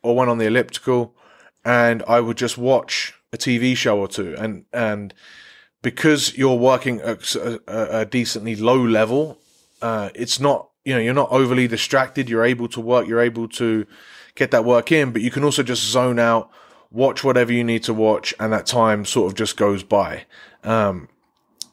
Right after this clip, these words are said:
you know, you don't have to focus too much on performance. I, I, I've tried reading whilst doing it. I just, that, that's just too much. I'm, I'm a little bit too tired. I can't focus on the book.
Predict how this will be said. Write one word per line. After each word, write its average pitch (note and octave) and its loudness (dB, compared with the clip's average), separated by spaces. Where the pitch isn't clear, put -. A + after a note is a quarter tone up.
you B2+ 0
know, G#2 0
you B2+ -2
don't B2 2
have A#2+ -2
to B2+ -2
focus A2+ -2
too B2 0
much G#2+ -2
on G#2 -2
performance. F2+ -10
I, A2+ 0
I, B2+ 4
I've A#2+ 2
tried D#3+ 2
reading C#3 0
whilst D3 2
doing D3 2
it. - -2
I A#2 2
just, A2 -8
that, A#2 -8
that's C3+ 0
just - -6
too C3 -2
much. D3+ 0
I'm, G#2+ -8
I'm G#2+ -6
a - -2
little A#2 0
bit A2+ -2
too B2 -4
tired. B2 2
I A2 2
can't A2+ -4
focus G#2+ -4
on G#2+ -8
the F#2+ -8
book. B2+ -2